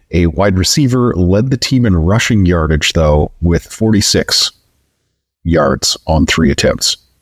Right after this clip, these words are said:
uh, most of which came on a long touchdown at the beginning of the second quarter. Uh, Packers basically had no answer for Khalil Mack, who racked up eight tackles and two sacks.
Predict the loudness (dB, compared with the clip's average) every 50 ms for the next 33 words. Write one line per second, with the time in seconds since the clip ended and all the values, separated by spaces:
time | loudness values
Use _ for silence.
0 | _ _ _ _ _ _ _ _ _ _ _ _ _ _ _ _ _ _ _ _
1 | -20 -14 -8 -4 -2 -2 -2 0 0 0 0 0 -2 -2 -2 0 0 2 2 2
2 | 2 2 0 0 0 0 -2 -2 0 0 0 0 0 0 0 0 -2 -2 0 2
3 | 2 2 0 0 0 -2 -2 0 0 -2 0 0 0 0 0 0 0 0 -2 -4
4 | -6 _ _ _ _ _ _ -20 -20 -20 -20 _ _ _ _ _ _ _ _ _
5 | _ _ _ _ _ _ _ _ _ _ _ _ _ _ _ _ _ _ _ _
6 | _ -4 -2 -2 0 0 0 0 0 -2 -6 _ _ 0 0 2 2 0 -2 0
7 | 0 2 2 2 2 2 2 2 2 2 0 0 -2 -2 -2 -2 0 -2 -2 0
8 | 0 2 2 2 2 2 2 2 0 0 0 -2 -2 -2 0 0 0 0 0 -2
9 | -2 -2 -2 0 0 0 0 0 0 0 0 -2 -2 -4 -6 -4 -4 -2 -2 -2
10 | -2 -2 0 0 0 0 0 -2 -2 -4 -6 -6